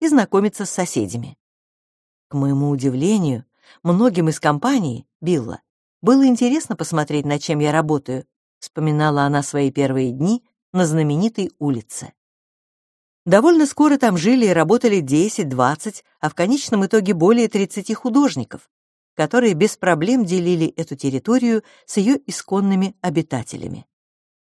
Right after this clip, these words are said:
Десятая улица была своего рода приложением к Бауэри. Там находились агентства по трудоустройству для посудомоек и бары, которые обслуживали в основном местных оборванцев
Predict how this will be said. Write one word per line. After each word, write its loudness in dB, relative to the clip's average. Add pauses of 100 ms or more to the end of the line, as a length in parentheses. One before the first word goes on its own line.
(280)
Десятая 0
улица 2
была 2
своего 2
рода 2
приложением 2 (240)
к -4
Бауэри. -2 (800)
Там 4
находились 0
агентства -2 (380)
по 0
трудоустройству -2
для 0
посудомоек -2 (300)
и -2
бары, 2
которые 0
обслуживали 0
в 0
основном 0 (140)
местных 0
оборванцев 2